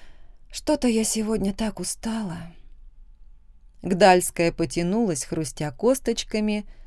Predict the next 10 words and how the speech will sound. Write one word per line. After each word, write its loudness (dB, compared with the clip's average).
но 6
Мира 6
покачала 2
головой 0
и 4
расстроила 2
ее. -8
"Он 4
уже 8
уехал, 2